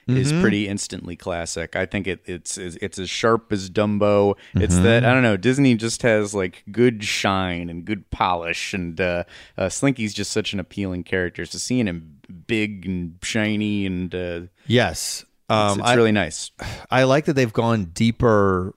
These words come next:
Speaker 2: with the characters. Like, R C gets his own ride.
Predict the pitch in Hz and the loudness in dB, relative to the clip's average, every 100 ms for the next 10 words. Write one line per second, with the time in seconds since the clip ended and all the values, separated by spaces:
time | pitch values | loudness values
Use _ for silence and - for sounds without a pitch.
0 | _ 113 98 101 95 - - - - 101 | _ -6 0 2 0 -4 -18 -18 -8 -8
1 | - - 107 98 90 - 98 95 110 113 | -8 -2 2 4 2 0 -2 0 2 2
2 | - - 110 107 104 98 - 95 101 98 | 2 2 4 4 4 0 0 -2 -2 0
3 | 95 92 95 92 90 95 92 | 2 4 4 4 4 2 -2